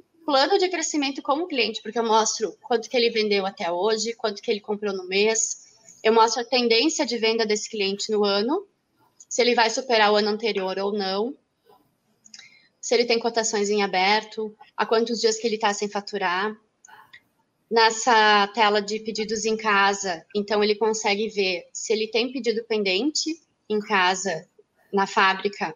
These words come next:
ou não. E aí ele vai ter um link pra enxergar que pedidos são esses.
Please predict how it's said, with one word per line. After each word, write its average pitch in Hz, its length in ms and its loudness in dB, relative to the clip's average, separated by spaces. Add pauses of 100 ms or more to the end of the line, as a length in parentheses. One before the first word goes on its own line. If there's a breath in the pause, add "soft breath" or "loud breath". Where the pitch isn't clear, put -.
(120)
ou 196 180 4
não. 190 460 0 (580 loud breath)
E 208 120 2
aí 214 260 2
ele 254 140 0
vai 214 120 2
ter 214 160 0
um 214 80 2
link 233 520 0
pra 214 160 -2
enxergar 190 500 0
que 208 140 -8
pedidos 220 500 -4
são 202 180 0
esses. 208 720 -6